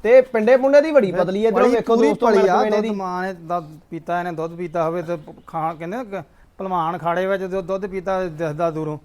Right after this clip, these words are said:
Speaker 1: ਬਿਲਕੁਲ,
Speaker 2: ਇਹਨੇ
Speaker 1: ਬਿਲਕੁਲ।
Speaker 2: ਦੁੱਧ ਚੁੰਘਿਆ ਆਪਦੀ ਮਾਂ ਦਾ ਤੇ ਦ-, ਦੱਸਦੀ
Speaker 1: ਵਾਕਿਆ
Speaker 2: ਪਈ
Speaker 1: ਗੋਲ
Speaker 2: ਪਿੰਡਾਂ।
Speaker 1: ਪਈ ਆ, ਦੁੱਧ
Speaker 2: ਗੋਲ
Speaker 1: ਇਹਨੇ
Speaker 2: ਪਈ
Speaker 1: ਚੁੰਘਿਆ
Speaker 2: ਆ।
Speaker 1: ਇਹਦੇ ਵਿੱਚ ਕੋਈ ਸ਼ੱਕ ਨਹੀਂ।
Speaker 2: ਹਾਂਜੀ।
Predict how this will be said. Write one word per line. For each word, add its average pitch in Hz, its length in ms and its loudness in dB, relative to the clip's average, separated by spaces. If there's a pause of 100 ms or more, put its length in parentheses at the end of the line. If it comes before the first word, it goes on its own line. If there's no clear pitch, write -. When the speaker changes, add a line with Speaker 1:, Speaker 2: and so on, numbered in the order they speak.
(120)
Speaker 1:
ਬਿਲਕੁਲ, 156 400 -4
Speaker 2:
ਇਹਨੇ 214 120 0
Speaker 1:
ਬਿਲਕੁਲ। 202 180 -2
Speaker 2:
ਦੁੱਧ 214 140 -6
ਚੁੰਘਿਆ 226 220 0
ਆਪਦੀ 208 180 0
ਮਾਂ 180 240 -2
ਦਾ 165 100 0
ਤੇ 160 140 -8
ਦ-, 151 260 -6
ਦੱਸਦੀ 147 220 -6
Speaker 1:
ਵਾਕਿਆ 180 340 2
Speaker 2:
ਪਈ 202 60 -2
Speaker 1:
ਗੋਲ 196 100 4
Speaker 2:
ਪਿੰਡਾਂ। 208 140 4
Speaker 1:
ਪਈ 202 200 -2
ਆ, 226 60 0
ਦੁੱਧ 196 160 -2
Speaker 2:
ਗੋਲ - 80 0
Speaker 1:
ਇਹਨੇ 151 140 0
Speaker 2:
ਪਈ 156 100 -4
Speaker 1:
ਚੁੰਘਿਆ 156 180 -2
Speaker 2:
ਆ। - 20 -2
Speaker 1:
ਇਹਦੇ 165 120 -2
ਵਿੱਚ 156 160 -4
ਕੋਈ 147 200 -6
ਸ਼ੱਕ 143 160 -6
ਨਹੀਂ। 131 200 -6
Speaker 2:
ਹਾਂਜੀ। - 340 -18